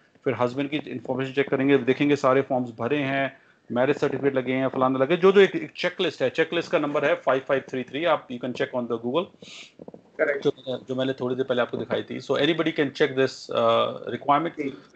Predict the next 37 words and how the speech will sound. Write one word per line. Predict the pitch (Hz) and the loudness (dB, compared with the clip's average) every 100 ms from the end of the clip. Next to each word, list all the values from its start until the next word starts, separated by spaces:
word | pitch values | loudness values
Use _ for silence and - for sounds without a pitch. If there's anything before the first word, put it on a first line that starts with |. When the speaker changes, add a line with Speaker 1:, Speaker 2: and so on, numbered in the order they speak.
| - | -8
Speaker 1:
उसमें | 151 175 202 165 | -8 0 2 6
जब | 185 185 - - - - | 6 6 0 -18 -20 0
checklist | 170 - 214 - | 0 4 2 2
की | 208 | 0
requirements | 156 160 151 170 180 | 2 4 4 2 -4
पूरी | - 165 175 | -4 -2 -2
हो | 170 - 139 | -6 -4 0
रही | 151 160 | 2 2
है, | 131 113 - _ _ _ _ - | 2 0 -2 _ _ _ _ -12
उसके | 151 - 202 196 | -10 4 4 4
बाद | 127 127 147 175 180 | 2 4 6 6 2
फिर | - 170 | -4 -6
वो, | 147 147 180 - - | -4 -4 -6 -6 -4
अगर | 135 160 | -2 -2
वो | 147 | -2
देखते | 135 - | -2 -2
हैं | 160 160 | -4 -4
कि | |
all | - - 139 170 165 | -4 0 2 2 2
the | 160 156 147 - - - _ - | 4 2 0 -8 -20 -20 _ -8
uh, | 117 120 117 113 113 - | -4 -2 0 2 0 -4
you | 127 | -4
know, | 120 120 | 0 0
it's | 120 - | 0 4
called | 139 135 127 127 | 6 6 4 2
all | 135 156 143 | 4 4 4
the | 143 139 135 131 123 _ _ - 131 | 6 8 8 6 0 _ _ -2 2
I's | 156 151 | 2 2
are | 143 131 | 0 2
dotted | 123 139 160 147 | 2 2 0 -6
and | 135 127 | -8 -6
T's | 139 131 | -6 -2
are | 131 - | -2 -2
crossed। | 143 170 180 - _ _ _ _ - | 0 0 -2 -12 _ _ _ _ -6
Uh, | 120 | -4
उसके | 120 127 165 | -4 -4 -4
baad | 135 131 139 139 | 2 6 6 4